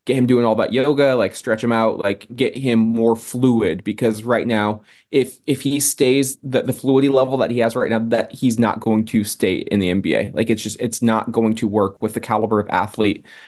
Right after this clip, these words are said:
that he will be going up against. But I love the vision.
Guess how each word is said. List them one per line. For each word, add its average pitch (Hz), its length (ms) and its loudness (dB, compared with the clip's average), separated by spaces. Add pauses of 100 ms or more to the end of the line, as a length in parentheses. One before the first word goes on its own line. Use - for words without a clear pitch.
(140)
that - 140 0
he 127 120 2
will 120 80 2
be 113 160 0
going 113 480 0
up 113 180 0
against. - 600 -4
But 117 320 0 (880)
I 120 80 2
love 120 320 2
the 127 80 0
vision. 113 540 2